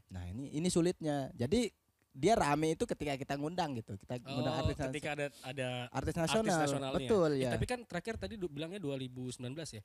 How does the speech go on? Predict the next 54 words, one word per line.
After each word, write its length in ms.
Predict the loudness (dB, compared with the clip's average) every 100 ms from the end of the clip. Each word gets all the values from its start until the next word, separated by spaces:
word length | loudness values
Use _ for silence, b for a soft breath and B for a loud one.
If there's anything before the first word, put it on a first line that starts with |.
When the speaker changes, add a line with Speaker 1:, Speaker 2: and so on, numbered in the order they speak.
| -2
Speaker 1:
Iya. 180 | -2 -2 b -10
Speaker 2:
Yang 160 | -6
waktu 180 | -4 -4
Mamat 280 | -4 -4 -6
kemarin 340 | -6 -8 -8 -10
datang 260 | -12 -10 -10
ke 80 | -12
sini, 80 | -10
Mamat 240 | -8 -8
tuh 80 | -8
siapa 160 | -8
ya 160 | -8 -6
kemarin? 80 | 2
Speaker 1:
Iya, 120 | 4
Mamat 260 | 4 4 2
sama 240 | 2 2
Ali 240 | 0 0 0
itu 160 | 0
Speaker 2:
Ah. 20 |
Speaker 1:
lima 140 | 0 2
ratus, 540 | -2 -2 0 0 -2 -12 _
Speaker 2:
Ah. 80 | -6
Speaker 1:
lima 140 | -2
ratus 160 | 0 -2
penonton. 400 | -4 -4 0 0
Tapi 160 | 0 2
Speaker 2:
Betul. 160 | 0 -2
Speaker 1:
kan, 240 | -8 -4
eh, 120 | 0 4
ngundang 300 | 4 4 4
juga 180 | 6 4
kan 160 | 4
Speaker 2:
Oh, 40 | 0 0
Speaker 1:
maksudnya. 160 | 2 2
Speaker 2:
iya. 80 |
Speaker 1:
Ya 120 | 2 2
Speaker 2:
Maksudnya 80 | 2
Speaker 1:
kan? 100 | 2
Speaker 2:
itu 80 | 0 -2 _ -20 _
s-, 220 | -14 -14 _
setelah 380 | -16 -12 -8 -8 -8
dua 180 | -6 -4
ribu 180 | -4 -6
sembilan 280 | -8 -8 -6
belas 200 | -6 -8
kan? 200 | -10 -4
Speaker 1:
Iya, 240 | 4 8 8
betul. 580 | 6 6 8 8 6
Itu 240 | 0 0 4
karena 240 | 4 4
emang 220 | 6 6 4
kebutuhan 760 | 2 2 2 4 4 4 2
untuk, 720 | 2 0 0 6 8 10 10 6 _ _
eh, 360 | 2 4 4